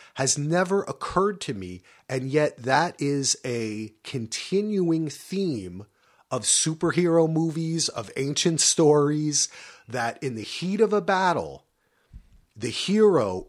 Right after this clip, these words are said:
unlocks an energy, a power, a connection that we have not yet even conceived of them being able to achieve. And I actually think that, that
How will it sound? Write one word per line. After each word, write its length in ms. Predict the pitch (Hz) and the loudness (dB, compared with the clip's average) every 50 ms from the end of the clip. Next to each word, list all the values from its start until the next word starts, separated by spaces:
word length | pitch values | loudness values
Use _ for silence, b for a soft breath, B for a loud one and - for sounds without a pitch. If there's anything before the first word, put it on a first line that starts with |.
| - | 0
unlocks 760 | 135 143 143 139 135 131 135 131 143 156 160 - - - - - - | 2 2 2 2 2 4 6 6 6 6 4 2 0 -2 -2 -2 -4
an 140 | 123 107 - - - | -8 -10 -8 -4 -2
energy, 640 | 143 156 165 180 185 180 156 151 180 202 202 196 - - | 0 0 0 -2 -4 -4 -4 -4 -4 -4 -6 -6 -6 -8
a 80 | - | -10
power, 600 | - - - - 156 147 143 147 156 147 147 151 - | -8 -8 -2 2 4 4 4 4 2 0 -2 -2 -4
a 80 | 120 - | -8 -10
connection 880 | - - 131 117 110 123 143 165 - - - - 107 90 80 78 78 b b b b b b b b | -6 -6 -4 -4 -2 -2 -4 -4 -2 -2 -2 -2 -2 -4 -8 -12 -18 b b b b b b b b
that 240 | 104 120 117 - - | -4 -4 -4 -4 -4
we 140 | 131 131 127 | -6 -6 -4
have 260 | 98 127 117 104 101 | -2 -2 -2 -2 -4
not 440 | 110 113 120 135 131 147 156 - - | -6 -4 0 0 0 0 0 -4 -4
yet 260 | 127 135 135 127 - | -2 0 0 0 -2
even 320 | - 139 135 127 131 127 120 | -4 -8 -6 -6 -6 -8 -8
conceived 760 | - - 104 104 - - - - - 156 160 156 131 107 117 | -8 -10 -4 0 2 2 4 2 2 0 -2 -2 -4 -4 -6
of 160 | 107 92 90 | -8 -8 -6
them 240 | 107 113 110 107 104 | -6 -6 -6 -6 -6
being 300 | 101 113 113 110 104 - | -8 -6 -8 -8 -8 -10
able 320 | 113 113 110 110 98 107 | -10 -10 -8 -8 -8 -10
to 220 | 107 - - 107 104 | -10 -10 -10 -10 -8
achieve. 600 | 104 - - - 98 82 62 - - - - _ _ _ _ _ _ _ _ _ _ _ _ _ _ - | -4 -4 -4 -4 -6 -10 -18 -20 -20 -20 -20 _ _ _ _ _ _ _ _ _ _ _ _ _ _ -6
And 140 | - 131 127 | -4 -2 0
I 140 | 123 123 - - | 0 -2 -2 -4
actually 500 | 135 147 185 185 - - 214 202 196 180 | -4 -4 -4 -2 -4 -4 -2 -2 -4 -6
think 400 | - - - 214 190 131 113 - | -4 -2 0 0 0 0 -4 -8
that, 180 | - 107 - - | -8 -8 -6 -4
that 300 | 127 117 117 113 - | -4 -4 -4 -4 -8